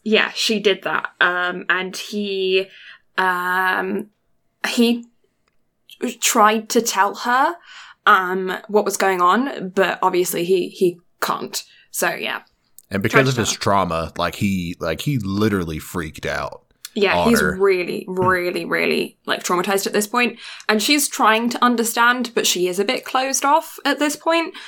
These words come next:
Speaker 1: just because she, like, doesn't get it. I mean, in her perspective, they've known each other for, like, two months.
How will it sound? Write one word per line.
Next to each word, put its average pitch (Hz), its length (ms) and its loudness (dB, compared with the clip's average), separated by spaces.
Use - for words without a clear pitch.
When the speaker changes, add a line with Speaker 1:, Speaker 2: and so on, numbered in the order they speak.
Speaker 1:
just 285 200 2
because 240 200 4
she, 226 340 0
like, - 240 -2
doesn't 196 260 2
get 170 120 -4
it. 147 100 -2
I 180 60 2
mean, 185 160 2
in 190 80 -2
her 208 140 2
perspective, 180 420 -4
they've 170 160 -4
known 175 120 -2
each 170 180 -4
other 160 120 -4
for, 165 80 -8
like, - 240 -6
two 202 140 4
months. - 320 -2